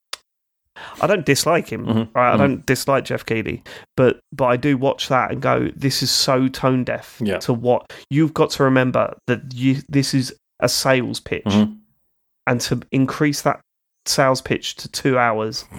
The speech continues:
Speaker 1: and put sales pitches for things that we're not here for
Speaker 2: Mm-hmm.
Speaker 1: into, into, into the mix as well,
Speaker 2: Mm.
Speaker 1: I think it's kind of tone deaf."
Speaker 2: Yeah.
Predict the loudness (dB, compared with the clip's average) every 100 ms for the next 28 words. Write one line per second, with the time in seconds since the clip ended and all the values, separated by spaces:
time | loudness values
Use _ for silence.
0 | -14 -10 -2 0 0 -2 -2 0 2 2
1 | 0 -2 -2 -4 -6 -4 -2 -2 -2 0
2 | 0 -2 -6 -10 _ _ _ _ -2 2
3 | 4 2 2 -2 -2 -2 -2 0 -2 -4
4 | -4 -2 -2 0 2 2 -4 -4 -4 -2
5 | -4 -4 -6 -2 2 2 0 -4 -16 -20
6 | _ _ _ 0 0 -2 -6 -10 _ -4
7 | 0 0 0 -2 -2 -2 -2 -6 -6 -6
8 | -6